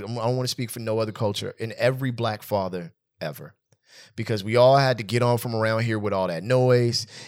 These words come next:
and take that noise all outside and all of that. So now the sound of children is just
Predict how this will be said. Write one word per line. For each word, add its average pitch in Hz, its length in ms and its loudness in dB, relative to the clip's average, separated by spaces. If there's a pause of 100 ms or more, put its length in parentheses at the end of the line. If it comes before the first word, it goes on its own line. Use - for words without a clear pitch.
(140)
and 90 260 -8 (240)
take 131 200 2
that 117 160 2
noise 107 280 0
all 101 200 0
outside 120 800 2 (240)
and - 140 -10 (120)
all 147 300 8
of 143 60 6
that. 123 360 4
So 117 120 -2
now 147 600 2 (180)
the 104 200 -6
sound 123 340 0
of 117 80 -2
children 104 460 -4
is 95 160 -10
just - 500 -8